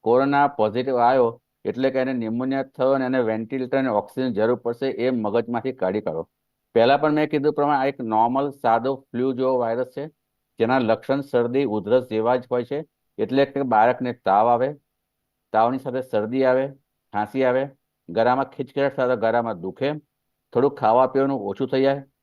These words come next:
અને જ્યારે ખાવા પીવાનું ઓછું થાય, ક્યારેક બાળકને ડિહાઇડ્રેશન થઈ જાય, મોટું બાળક હોય તો હાથ પગ તૂટે અને શરીર તૂટવાની એ, એ ફરિયાદ કરે. અને જો બાળક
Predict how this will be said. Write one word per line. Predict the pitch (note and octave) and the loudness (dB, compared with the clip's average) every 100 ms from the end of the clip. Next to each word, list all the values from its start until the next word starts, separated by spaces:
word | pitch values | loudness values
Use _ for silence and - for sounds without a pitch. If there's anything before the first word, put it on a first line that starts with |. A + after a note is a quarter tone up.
| _ _ _ _ _ _ - | _ _ _ _ _ _ -6
અને | B2 | -2
જ્યારે | C#3 C#3+ | 2 2
ખાવા | C#3+ B2+ C#3 | 2 2 2
પીવાનું | C#3+ C3 | 2 -6
ઓછું | B2+ | -4
થાય, | C#3 C3 | -6 -2
ક્યારેક | B2 B2+ | -2 -2
બાળકને | B2 A#2 B2+ C3 | 0 0 0 -4
ડિહાઇડ્રેશન | G#2 A2 A2+ A2+ C3 B2+ | -2 0 0 -2 -8 -6
થઈ | B2+ | -2
જાય, | C3+ C#3 _ _ _ _ G2 | -2 -4 _ _ _ _ -6
મોટું | A2 D3+ | 0 2
બાળક | C3+ C3+ C#3 | 4 4 4
હોય | C3+ | 0
તો | C3+ | 0
હાથ | G#2+ A2 | 0 0
પગ | - C3+ | 0 -4
તૂટે | - A2+ C#3 | -4 -4 -2
અને | C3+ C3+ | -2 -4
શરીર | - A#2 B2+ | -4 -4 -4
તૂટવાની | B2 B2 B2 B2 | -6 -4 -4 -2
એ, | B2+ A#2+ | -4 -4
એ | A2 | -6
ફરિયાદ | A#2 - G2+ A#2+ B2 | -6 -4 0 0 0
કરે. | B2+ C3+ D3 _ _ _ _ - | -2 -2 -6 _ _ _ _ -2
અને | B2 E3 | 0 2
જો | E3 | 4
બાળક | C3+ C3 D3 | 4 4 2